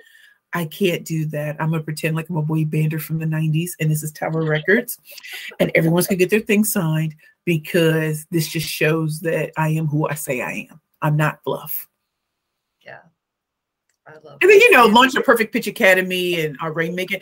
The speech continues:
Speaker 1: Like, this is what I do, and you still keep progressing forward. And that's why I'm so thankful to have been here with you today.
Speaker 2: Yes, I'm extremely thankful as well. So many things just line up with just the path that I've been on, and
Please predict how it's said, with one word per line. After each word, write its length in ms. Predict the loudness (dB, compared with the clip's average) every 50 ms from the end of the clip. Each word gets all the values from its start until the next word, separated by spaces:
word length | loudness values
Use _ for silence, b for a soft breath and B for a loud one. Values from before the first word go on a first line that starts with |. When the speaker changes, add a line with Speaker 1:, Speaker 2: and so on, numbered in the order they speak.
| B B B
Speaker 1:
Like, 160 | 0 0 2
this 160 | 2 -2 -2
is 140 | -2 -4 0
what 160 | 2 4 6 6
I 140 | 6 4 2
do, 400 | 0 -4 -4 -4 -2 -2 -2 -4
and 180 | -4 -6 -4
you 80 | -4 -4
still 300 | -6 -6 -2 -2 -2 -2
keep 240 | -2 -6 -8 -6 -6
progressing 540 | -8 -6 -4 -4 -4 -4 -4 -8 -12 -12 -12 _
forward. 420 | -8 -8 -8 -8 -10 -14 -16 -18 -20 _ _ _ _ _ _ _
And 140 | -6 -2 0
that's 200 | 2 0 2 0
why 140 | -2 -2 -2
I'm 80 | -2
so 180 | -2 -4 -4 -4
thankful 420 | -4 -6 -8 -8 -8 -6 -8 -8
to 120 | -6 -6 -8
have 100 | -8 -8
been 120 | -8 -8
here 120 | -8 -8
with 160 | -10 -12 -12 -12
you 120 | -12 -12
today. 360 | -12 -12 -14 -14 -14 -14 -20 _ _ _ _ _ _ _ _ _ _ _ _ _ _ _ _ _ _ _ _ _ _ _ _ _ _
Speaker 2:
Yes, 340 | _ -8 -6 -6 -6 -6 -8
I'm 180 | -8 -8 -6 -6
extremely 500 | -6 -8 -10 -12 -12 -12 -10 -10 -10 -10
thankful 440 | -8 -6 -6 -6 -8 -8 -6 -4 -4
as 180 | -4 -4 -4
well. 300 | -4 -2 0 0 0 -2
So 260 | -4 -4 -2 -2 -2 -2
many 320 | -2 -2 -2 -2 -2 -4 -4 -4
things 560 | -2 -2 0 0 -2 -4 -6 -6 -8 -8 -10 -6
just 420 | -4 -2 -2 0 -2 -4 -6 -6
line 420 | -6 -2 0 2 4 4 2 2
up 320 | 0 0 0 -2 -4 -6 _ _ _
with 340 | -4 -2 0 2 2 2 0 -2 _ _ -12
just 200 | -10 -8 -8 -6 -6
the 100 | -6 -6
path 400 | -4 0 2 4 4 4 2 -2
that 100 | -4 -2
I've 300 | 0 0 0 0 -2 -4
been 220 | -2 -2 0 0 0
on, 340 | 0 0 0 0 -2 -2
and 320 | -2 -4 -4 -6 -10 -14